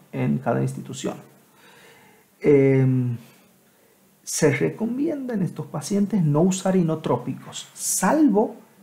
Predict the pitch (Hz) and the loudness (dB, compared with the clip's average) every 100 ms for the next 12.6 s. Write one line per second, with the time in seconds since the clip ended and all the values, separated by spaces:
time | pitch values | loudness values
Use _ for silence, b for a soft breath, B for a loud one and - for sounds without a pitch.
0 | - - 135 - 147 127 120 165 285 294 | -20 -6 -4 0 0 2 2 4 4 0
1 | - 285 277 240 233 226 262 240 190 190 | -4 -4 -2 0 2 2 0 0 0 -2
2 | - B B B 139 135 131 165 - 170 | -6 B B B -4 -2 -2 -4 -4 -2
3 | 170 202 160 - 135 135 143 139 151 143 | -2 -2 -6 -2 -4 -2 -2 -4 -4 -4
4 | 131 131 - 139 170 - - b b b | -4 -6 -10 -12 -20 -20 -20 b b b
5 | - 131 - 156 147 135 123 127 131 147 | -12 -6 -2 -2 0 -2 -2 -2 0 2
6 | 151 139 143 156 165 147 156 - 214 247 | 2 0 -2 -2 -2 -2 -4 -2 -2 0
7 | - - 147 - - - - - - - | 0 -2 -4 -6 -10 -10 -10 -12 -14 -20
8 | - _ _ _ _ B B B B B | -20 _ _ _ _ B B B B B
9 | B - 131 - 247 214 151 170 214 - | B -4 -4 2 4 4 2 -2 -2 -8
10 | - 160 135 131 131 175 214 208 147 - | -12 -6 -2 0 0 -2 -2 -2 -6 -6
11 | 139 160 165 160 - - - 139 - 131 | -6 -2 0 0 -6 -10 -6 -4 -6 -8
12 | - 160 175 165 85 | -4 0 0 -2 -4